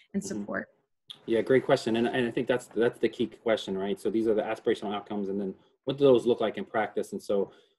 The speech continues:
Speaker 2: um, we're looking at a number of different, uh, interventions where we can introduce and implement. And so we're looking at int-,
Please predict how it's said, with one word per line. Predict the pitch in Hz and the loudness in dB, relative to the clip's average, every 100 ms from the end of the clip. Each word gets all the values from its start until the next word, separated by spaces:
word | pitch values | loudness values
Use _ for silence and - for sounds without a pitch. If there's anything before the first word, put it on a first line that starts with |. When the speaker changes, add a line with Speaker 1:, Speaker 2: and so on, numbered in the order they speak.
| _ | _
Speaker 2:
um, | 101 107 123 | -6 -6 2
we're | 160 | 2
looking | 196 - | 4 2
at | 139 | 2
a | 113 | 4
number | 117 131 123 | 4 4 4
of | 104 | 4
different, | 95 117 - 107 101 - | 2 -2 -2 -4 -4 -4
uh, | 110 107 | -4 -2
interventions | 120 107 113 107 107 98 | -2 -2 -4 -4 -6 -4
where | 104 | -2
we | 101 107 | -2 -4
can | 110 101 101 - _ _ | -4 -4 -4 -8 _ _
introduce | 135 127 123 120 123 127 | -4 2 2 2 0 0
and | 110 101 | -4 -4
implement. | 117 127 131 131 | -4 0 0 2
And | 110 | 0
so | 98 107 104 | -2 -2 0
we're | 101 | 2
looking | 123 131 120 | 0 0 -2
at | |
int-, | 90 113 | -2 -6